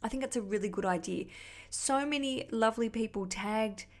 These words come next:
that idea in the wedding hacks question I had a couple of weeks ago, which I will be presenting as an episode very soon. And, uh, I thought that's just fabulous. I was very excited to see this week modcloth dot com. They have released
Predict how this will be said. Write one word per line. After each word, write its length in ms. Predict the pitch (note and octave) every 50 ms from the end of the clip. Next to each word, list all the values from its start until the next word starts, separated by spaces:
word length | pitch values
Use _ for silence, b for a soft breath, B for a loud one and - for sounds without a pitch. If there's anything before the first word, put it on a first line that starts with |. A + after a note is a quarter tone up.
| b -
that 220 | - G#3 G#3 - -
idea 560 | F#3+ F#3 F#3 F#3 F#3 G#3+ A3 A3 F#3+ F3 -
in 120 | - G3 F#3
the 60 | F#3
wedding 340 | F3 F#3 G#3+ A3+ A#3 G#3+ G#3
hacks 380 | - - F#3 D#3+ - - -
question 440 | - - - G3+ F3+ F#3 - - F3
I 60 | D#3+
had 140 | F3 - F#3
a 60 | F#3
couple 300 | F#3 - G3+ F#3+ - F#3+
of 100 | F3+ F3+
weeks 300 | F3+ F#3+ G3 F#3+ - -
ago, 340 | G3+ F#3 - G3+ G#3 B3 C4+ C4 B B B B
which 160 | - F#3+ -
I 100 | G#3+ F#3+
will 80 | F#3+ F#3
be 140 | F#3 G3 F3+
presenting 560 | - - - - G3 F#3+ F#3 - F#3+ F3+ -
as 120 | F3+ F3+
an 100 | F3+ F3+ -
episode 640 | - - - A#3 - - G3 E3+ E3+ E3 D#3+ D#3+ B B B B B -
very 340 | F#3+ G3+ G#3+ G#3+ A3 A3+ G#3
soon. 520 | - - - G3 F#3 F3+ F3 E3+ E3+ - - -
And, 400 | - G3+ G3 F#3+ F#3+ F#3+ F#3+ F#3
uh, 100 | G3 F3+
I 60 | F#3+
thought 220 | F#3 G3+ G3+ -
that's 220 | - A3+ A3 - -
just 200 | A3 G#3 - -
fabulous. 640 | - G#3 G3+ F#3+ F#3+ F3 - - F#3 - - - B B B B - - -
I 60 | G#3
was 140 | G3 G3 G3
very 180 | A3 A3 A3
excited 400 | A3 - - A3 G3+ G3 G3 F#3+
to 100 | - G#3
see 340 | F#3 - - G#3 G3 F#3+ F#3+
this 280 | F#3+ - G3 F#3 - -
week 180 | G3 F#3 F#3
modcloth 880 | F#3+ F#3+ F#3 F#3+ F#3+ G3+ G#3 G#3 - - - G#3+ G#3+ A#3+ B3 - - -
dot 240 | - G3+ G#3 - -
com. 360 | - - G#3 G3+ G#3 G#3 G#3 B B B B B -
They 360 | G3 F#3+ G3+ G3+ G#3 G#3+ G#3+
have 260 | G#3 - A3+ G3+ -
released 500 | G3+ G3 F#3+ G#3 G3+ G#3 F#3+ - - -